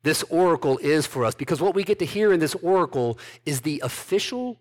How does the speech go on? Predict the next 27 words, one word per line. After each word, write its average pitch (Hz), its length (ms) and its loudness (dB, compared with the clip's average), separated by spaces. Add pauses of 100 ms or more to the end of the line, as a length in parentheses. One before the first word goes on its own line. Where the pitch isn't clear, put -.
(120)
word 123 560 -2
of 123 100 -6
the 135 60 -2
Lord. 131 300 2 (160)
Or 151 220 -6
excuse 185 180 -6
me, 160 80 -4
we 226 120 -4
get 269 80 -2
to 156 80 -8
hear 190 360 2 (300)
the 156 160 0
official 269 600 -2
word 180 460 2
of 156 140 -6
a 139 80 -2
prophet, 208 680 0
priest, 165 560 -6
and 127 220 -8
king. 123 580 -6 (800)
This 240 200 -2
is 185 120 -6
very 220 460 0
valuable 160 880 -2 (460)
for 185 720 2
liturgical 175 760 0
instruction, 135 680 -2